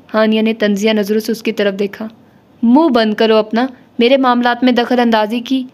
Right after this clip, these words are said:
ज़रूरत नहीं," सारिम बोला। लहजे में सख्ती गुस्सा था। "मैं भी यही कहना चाहती हूँ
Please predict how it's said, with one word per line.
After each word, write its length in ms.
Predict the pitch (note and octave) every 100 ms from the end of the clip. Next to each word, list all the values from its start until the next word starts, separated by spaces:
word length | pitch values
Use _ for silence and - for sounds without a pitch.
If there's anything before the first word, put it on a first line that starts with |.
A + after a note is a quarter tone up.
| - G#3+
ज़रूरत 520 | A3 G#3+ A3+ A3+ A3+
नहीं," 200 | G#3 G#3 - _ -
सारिम 380 | G#3 G3+ G#3
बोला। 240 | G3 G3 G#3+ - _ G#3
लहजे 220 | G#3 G#3+
में 120 | G#3+
सख्ती 400 | G#3+ G3+ - A#3+
गुस्सा 360 | G#3 G3+ A3 G3+
था। 200 | G#3 A3 - _ _ _ _ _ _ _ -
"मैं 400 | A3+ A3+ A3 B3
भी 60 | C#4
यही 260 | C4 A3
कहना 280 | G#3+ G3+ G#3
चाहती 360 | G3+ G#3 -
हूँ 120 | A3